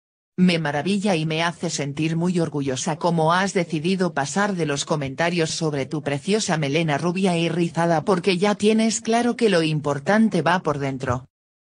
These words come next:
Me enamora cómo defiende siempre a ese compañero o compañera cuando crees que necesitan algo porque les has visto tristes", relata. Y a partir de ahí, enumera otras cualidades que admira de su hijo,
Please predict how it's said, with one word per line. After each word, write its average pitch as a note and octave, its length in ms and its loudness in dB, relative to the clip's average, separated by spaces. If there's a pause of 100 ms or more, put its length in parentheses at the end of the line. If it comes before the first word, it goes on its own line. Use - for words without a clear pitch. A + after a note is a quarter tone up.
(100)
Me F#3+ 300 4
enamora D#3+ 420 2
cómo G#3 280 2
defiende E3 540 2
siempre F#3+ 460 4
a C#3+ 100 4
ese D#3+ 260 2
compañero D#3+ 720 2
o D3+ 60 2
compañera D3+ 640 0
cuando F3+ 420 2
crees E3 340 2
que D#3+ 140 0
necesitan D3+ 640 0
algo E3 300 2
porque G3 340 2
les D#3 220 2
has G3+ 180 0
visto G#3+ 360 0
tristes", C#3+ 640 0 (180)
relata. D3 680 0 (640)
Y G3+ 200 2
a D#3+ 100 2
partir F#3+ 440 2
de D#3 160 4
ahí, C3 320 -2 (180)
enumera F#3 580 2
otras F#3 360 0
cualidades D#3 680 0
que D#3 160 2
admira F#3 460 0
de F3+ 100 2
su E3 160 -2
hijo, C3 360 -4